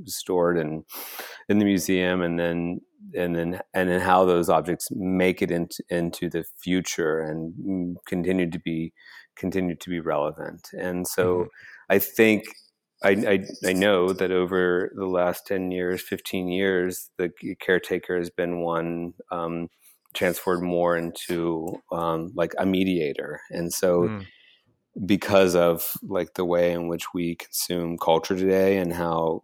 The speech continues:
Speaker 1: the increasing popularization of contemporary art and pervasiveness within, like, just popular, uh, contemporary culture. And so, you know, I th-, I think, um,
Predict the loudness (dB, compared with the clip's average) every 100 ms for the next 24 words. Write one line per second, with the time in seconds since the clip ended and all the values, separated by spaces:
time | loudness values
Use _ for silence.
0 | -10 -4 -2 -2 -4 -2 -2 -2 -6 -2
1 | 0 2 0 2 0 0 -2 -6 -6 -12
2 | _ -14 -12 -4 -4 0 -2 0 0 0
3 | 0 -4 -8 -6 -6 -6 -4 0 0 -2
4 | -4 -6 -6 -8 -12 _ _ _ -6 -6
5 | -2 -2 0 -2 -4 -6 -8 _ _ -12
6 | -8 -10 _ _ -20 -20 _ -20 -4 -2
7 | 0 0 0 -4 -10 _ -8 -4 -4 -6
8 | -10 -6 -6 -4 -6 -2 -2 -2 -4 -4
9 | -6 -14 -20 -18 -18 -18 -18 -10 0 4
10 | 4 6 8 10 10 10 6 0 -10 _
11 | 0 4 4 4 4 2 -4 _ -2 0
12 | 6 6 6 2 -8 _ 0 2 4 4
13 | 2 2 0